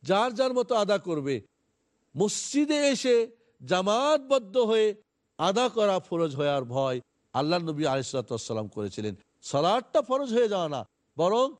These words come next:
এইটা আদা করলে মসজিদে এসে জামাত সহকারে আদা করতে হবে, এই ফরজ হয়ে যাওয়ার ভয়ে তিনি বের হয়ে আসেন নাই। আল্লাহ নবী আলাইহিস সালাতু ওয়াস সালাম রমজান মাসে সালাত আদায় করলেন সাহাবা ইকরামের সঙ্গে নিয়ে।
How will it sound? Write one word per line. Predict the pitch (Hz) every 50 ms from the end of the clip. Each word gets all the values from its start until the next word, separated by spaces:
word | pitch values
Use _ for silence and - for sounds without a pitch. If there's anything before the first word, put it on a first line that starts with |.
| _ _ _ -
এইটা | 151 175 185 175 180 202 180 160
আদা | 165 170 220 254 254
করলে | - 269 247 226 220 220 220 226 233 233 - _ _ _ -
মসজিদে | 143 135 - - - 254 262 269 277
এসে | 269 269 240 - - 247 240 233 226 233 _ _ _ -
জামাত | 135 170 175 180 190 202 240 262 277 294 -
সহকারে | - 262 240 233 220 254 220 202
আদা | 196 185 180 180
করতে | 160 - 165 135 - -
হবে, | 151 151 147 147 147 139 135 _ _ _ _ _ -
এই | 151 180 196 214 196
ফরজ | - 180 170 170 156 139
হয়ে | 147 143 135
যাওয়ার | 135 131 131 127 117
ভয়ে | 110 123 160 165 151
তিনি | 131 139 139 131 127 117 110 _ _ _ _ - -
বের | 110 147 185 190 165
হয়ে | 147 135 123
আসেন | 113 110 - - 123 113
নাই। | 110 113 110 107 107 _ _ _ _ _
আল্লাহ | - 143 156 175 175
নবী | 175 170 170 160 175
আলাইহিস | 170 170 175 160
সালাতু | - 175 165 156 175 160
ওয়াস | - -
সালাম | - 170 190 196 196 196 190 - _ _ _ _ _ -
রমজান | 113 135 156 180 190 185 233 254 262 240
মাসে | 226 202 - - 175 156 120 - _ _ _ -
সালাত | - - 156 147 156 156 156 156
আদায় | 147 147 160 170 170
করলেন | 170 - 185 208 226 233 214 185 143 123 _ _ _ _ -
সাহাবা | - 151 143 147 147 151 156
ইকরামের | 151 - 175 175 170 175 170
সঙ্গে | - - 165 180 208 226
নিয়ে। | 233 226 214 175 131